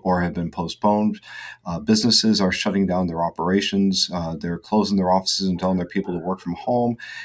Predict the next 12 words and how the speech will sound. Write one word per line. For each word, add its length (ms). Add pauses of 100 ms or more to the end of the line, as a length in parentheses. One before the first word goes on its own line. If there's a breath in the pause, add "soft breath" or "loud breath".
(160 loud breath)
And 400 (220)
we've 320
seen 680
this, 460
uh, 80
dramatic 580
shift 320
in 160
the, 180
in 140
travel 480
where 300